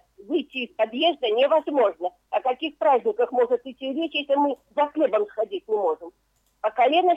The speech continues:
снега. Обращение в домоуправление и в П Ж Х, там, э, только отвечают: «Разберёмся, проверим, посмотрим».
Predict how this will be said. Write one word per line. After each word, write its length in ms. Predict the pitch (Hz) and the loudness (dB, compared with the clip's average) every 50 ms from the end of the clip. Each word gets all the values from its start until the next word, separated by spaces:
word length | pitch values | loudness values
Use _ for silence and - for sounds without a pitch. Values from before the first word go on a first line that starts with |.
| - - | -2 -4
снега. 400 | 269 247 190 170 147 156 175 - _ _ _ _ _ _ _ _ _ | -2 0 0 0 0 -2 -6 -6 _ _ _ _ _ _ _ _ _
Обращение 600 | - - 220 220 247 277 277 - - 330 330 320 285 | -2 -2 2 4 2 2 2 0 -2 -2 0 0 0
в 40 | 269 | 0
домоуправление 960 | 311 311 302 311 - - 294 311 311 320 339 403 370 277 226 196 165 170 - _ _ _ _ _ _ _ _ _ _ _ _ _ _ _ _ _ _ - | 0 0 0 0 0 2 2 2 2 2 0 0 0 0 0 2 0 0 -2 _ _ _ _ _ _ _ _ _ _ _ _ _ _ _ _ _ _ -8
и 100 | 240 226 | -8 -4
в 40 | |
П 180 | - - 254 269 | 0 0 0 0
Ж 120 | 262 240 | 0 -4
Х, 260 | - - 330 370 415 453 - _ _ _ _ _ _ _ | -6 -2 0 0 0 0 -2 _ _ _ _ _ _ _
там, 240 | - 320 330 320 247 | 0 2 2 2 2
э, 180 | - 240 233 233 | 0 -2 -2 -2
только 340 | 233 - 320 339 330 - 320 | 0 0 0 0 0 0 -2
отвечают: 580 | 294 - 285 285 - - 247 214 208 226 220 - _ _ | -2 -2 -6 -12 -8 -2 0 2 2 2 2 -2 _ _
«Разберёмся, 800 | - 262 294 262 220 220 302 294 294 320 392 427 480 - - 440 403 - _ _ _ _ - | -6 -4 -4 -4 -4 -6 -6 -2 0 2 2 2 2 0 -2 -6 -6 -6 _ _ _ _ -4
проверим, 580 | 269 269 254 247 247 311 381 392 403 381 370 403 _ _ | 0 2 2 2 2 0 -4 -2 -2 -4 -4 -6 _ _
посмотрим». 640 | - 311 302 - - 214 208 - - - 180 370 392 | 0 0 0 -2 -2 -4 -4 -4 -4 -4 -6 -6 -6